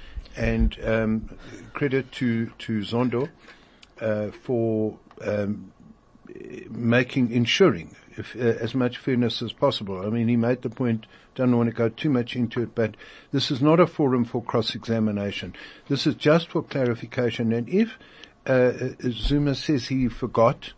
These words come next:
or he denies, denies, denies, this is not the forum to cross-examine him to prove that he's lying. Um, that would come if and when it is found, uh,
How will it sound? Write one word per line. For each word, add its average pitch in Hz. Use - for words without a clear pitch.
or 117
he 120
denies, 123
denies, 117
denies, 110
this 156
is 127
not 131
the 120
forum 131
to 120
cross-examine 139
him 117
to -
prove 131
that 117
he's 113
lying. 113
Um, 107
that 139
would 120
come 135
if 165
and 127
when 120
it 120
is 120
found, 139
uh, 113